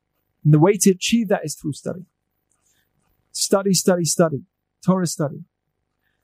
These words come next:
Yaakov Ishtam Yoshev Ohalim was a man that sat and studied. So as much as you should go for a jog to be healthy, you should make sure you have a book that you're reading about improving your life, not just a novel.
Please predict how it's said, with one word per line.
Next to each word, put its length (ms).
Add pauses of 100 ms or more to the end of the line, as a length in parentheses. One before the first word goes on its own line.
(280)
Yaakov 480
Ishtam 680
Yoshev 380
Ohalim 480
was 100
a 60
man 280
that 120
sat 440 (200)
and 180
studied. 460 (880)
So 260
as 100
much 220
as 140
you 80
should 160
go 100
for 160
a 60
jog 320
to 80
be 120
healthy, 460 (800)
you 60
should 220
make 180
sure 140
you 120
have 140
a 60
book 280
that 100
you're 120
reading 500
about 300 (140)
improving 560
your 100
life, 380 (480)
not 140
just 200
a 60
novel. 380